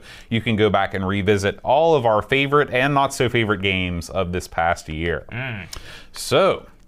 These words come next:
Speaker 1: we're gonna kick things off with the Best Adventure Game category.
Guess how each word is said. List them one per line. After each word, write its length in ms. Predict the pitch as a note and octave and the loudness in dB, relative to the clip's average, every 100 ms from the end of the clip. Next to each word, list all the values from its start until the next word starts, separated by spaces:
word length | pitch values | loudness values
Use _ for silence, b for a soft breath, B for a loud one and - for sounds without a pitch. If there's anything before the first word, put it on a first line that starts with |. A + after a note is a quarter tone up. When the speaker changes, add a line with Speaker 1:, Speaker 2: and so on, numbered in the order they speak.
| - | -20
Speaker 1:
we're 220 | - G2+ A#2+ | -4 0 0
gonna 180 | C#3+ | 0
kick 300 | C3 - G3 | -2 -2 -4
things 320 | - G3 G#3 F#3+ | 0 2 4 4
off 560 | D#3+ D3+ F#3+ - - - - - b b - | 4 4 2 -2 -20 -20 -20 -20 b b -16
with 680 | F#2 F#2 D#3 G3 - - - - b b b | -8 0 2 2 -2 -18 -20 -20 b b b
the 300 | F#2 A2 G#2+ | -4 -2 0
Best 840 | F2 E2 G#2+ B2 D#3+ G#3 - - - - | -2 -2 2 2 2 -2 -10 -16 -20 -10
Adventure 800 | A#2+ A#2 F#2+ F2+ C#3+ F#3 F3+ D#3 | -4 -2 -2 -2 -2 0 2 2
Game 640 | A#2+ A#2 A2 G2 F#2 F2+ | 2 0 2 0 -2 -6
category. 1120 | - G2 F#2+ F#2 E2+ E2+ D#2+ D2+ C2+ C#2 - | -4 -2 0 -2 -2 0 -2 -4 -8 -14 -20